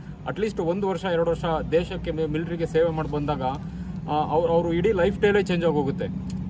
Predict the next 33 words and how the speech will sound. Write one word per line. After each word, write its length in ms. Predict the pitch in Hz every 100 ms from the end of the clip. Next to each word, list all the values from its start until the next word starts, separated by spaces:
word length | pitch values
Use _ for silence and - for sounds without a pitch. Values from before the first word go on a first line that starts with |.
| - 131
ಆ, 300 | 127 143 139
ಸಾಮಾನ್ಯ 460 | 143 147 185 190
ಜನರು 480 | 185 185 185 202 196
ಇವಾಗ, 520 | 175 175 180 180 165
ಇವಾಗ 200 | 160 160
ನೋಡಿ 200 | 160 170
ಉಕ್ರೇನ್ 520 | 156 - 170 175 165
ದೇಶದಲ್ಲಿ 640 | 151 151 165 156 151 147 156 - - - 139
ಎಂಥ 240 | 147 160 170 147 147 151
ಅನಾಹುತ 320 | 160 165 160
ಬಂದಿದೆ, 300 | 147 143 139
ಇಡೀ 180 | 143 160
ದೇಶನೇ 420 | 151 160 165 151
ಸರ್ವನಾಶ 460 | 147 151 156 147
ಆಗೋ 200 | 151 135
ಸ್ಥಿತಿ 260 | 139 139 156
ಬಂದಿದೆ. 440 | 139 127 117 123 - - - - - 131
ಆದ್ 240 | 151 175
ಉಕ್ರೇನ್ 420 | 175 - 190 185
ದೇಶಕ್ಕೆ 340 | 185 190 185 185
ಕೇವಲ 240 | 175 175
ರಷ್ಯಾ 300 | 147 139 185
ಮಾತ್ರ 260 | 175 170 185
ಶತ್ರು 320 | 170 160 160
ಆಗಿದೆ, 180 | 151 143
but 240 | 147 151
ನಮ್ಗೆ 640 | 156 175 175 156 139 139 -
ದೇಶದ 260 | 131 143 160
ಒಳಗಡೆನೂ 400 | 156 165 180 185
ಶತ್ರುಗಳಿದ್ದಾರೆ, 800 | 180 175 165 170 160 160 160 147 - - -
ದೇಶದ 240 | 139 135 -
ಸುತ್ತನೂ 400 | 160 - 180 170
ಶತ್ರುಗಳಿದ್ದಾರೆ. 920 | 165 160 160 156 147 139 127 -